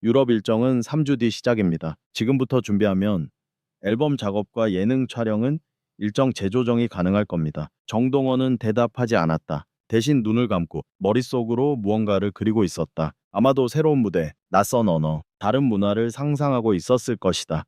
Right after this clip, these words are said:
이제 그의 목소리는 단지 무대를 위한 것이 아니라 하나의 메시지이자 연결이 될 터였다. 이날의 장면은 누군가에겐 단순한 뉴스일 수 있다. 그러나 가까이서 지켜본 이들은 알았다.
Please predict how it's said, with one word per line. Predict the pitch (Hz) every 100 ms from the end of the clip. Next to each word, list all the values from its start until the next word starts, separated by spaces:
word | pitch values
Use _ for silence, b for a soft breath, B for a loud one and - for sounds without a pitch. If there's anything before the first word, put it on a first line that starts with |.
| _ -
이제 | 113 147
그의 | - 139
목소리는 | 123 107 135 127 123 135 127
단지 | 107 107 110
무대를 | 107 98 113 127 127
위한 | 101 101 101
것이 | 98 113
아니라 | 87 80 82 80 - -
하나의 | 165 170 123
메시지이자 | 101 - 139 120 110 113
연결이 | 101 101 113 110
될 | 101 92
터였다. | 110 110 85 80 78 _
이날의 | 110 123 156 160 139
장면은 | 104 104 104 120 110 85
누군가에겐 | 104 127 123 110 101 113
단순한 | 107 92 95 127 123
뉴스일 | 101 90 110 98
수 | -
있다. | 90 - 78 - _
그러나 | - 98 101
가까이서 | 101 92 - 98 95 98
지켜본 | - - 95 90
이들은 | 82 90 95
알았다. | 82 90 - 73